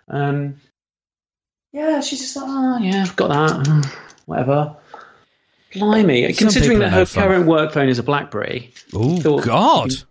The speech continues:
Speaker 1: be excited. And, um, I probably shouldn't say this, I'll probably get her in trouble, but she's left her BlackBerry and her iPhone. Um,
Speaker 2: So
Speaker 1: I think
Speaker 2: this
Speaker 1: I
Speaker 2: is the eight, presumably?
Speaker 1: No, no, it's not an eight. It's
Speaker 2: Oh,
Speaker 1: a, it's
Speaker 2: okay.
Speaker 1: a, it's, it's a six S, but, you know, it's still
Speaker 2: Oh, oh, right.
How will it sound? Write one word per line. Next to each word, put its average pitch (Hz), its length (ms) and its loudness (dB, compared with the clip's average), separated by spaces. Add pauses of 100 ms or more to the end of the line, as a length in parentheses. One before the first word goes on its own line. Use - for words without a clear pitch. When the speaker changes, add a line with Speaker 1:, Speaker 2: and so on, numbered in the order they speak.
(160)
Speaker 1:
be 131 100 -6
excited. 123 360 -6 (440)
And, 123 580 2
um, 123 280 4 (200)
I - 40 -6
probably 123 180 0
shouldn't 104 200 0
say 131 120 0
this, 101 120 0
I'll 110 60 -10
probably 113 140 -4
get - 120 -4
her 107 60 -2
in 101 80 -2
trouble, 117 300 -2
but - 160 -6
she's 127 180 -6
left 151 340 -2 (440)
her 131 100 -4
BlackBerry 135 420 -2
and 143 160 0
her 120 120 0
iPhone. 107 480 -6 (1000)
Um, 113 460 -10 (840)
Speaker 2:
So 135 160 2
Speaker 1:
I 123 60 4
think 123 100 0
Speaker 2:
this 147 160 2
Speaker 1:
I 143 40 0
Speaker 2:
is 127 80 0
the 147 140 4
eight, 151 180 0
presumably? 90 580 -2 (1040)
Speaker 1:
No, 113 280 6
no, 90 80 0
it's 82 120 -2
not - 100 -4
an 92 80 -10
eight. - 140 -14
It's - 80 -6
Speaker 2:
Oh, 101 200 2
Speaker 1:
a, 85 40 -2
it's - 120 -4
Speaker 2:
okay. - 80 0
Speaker 1:
a, - 20 -16
it's, 196 120 -8
it's 233 140 0
a 240 40 2
six - 260 0
S, 127 200 -2
but, - 140 -10
you 170 80 -4
know, 120 100 -2
it's 139 100 -8
still - 160 -2
Speaker 2:
Oh, 123 240 0
oh, 147 180 2
right. 104 280 -6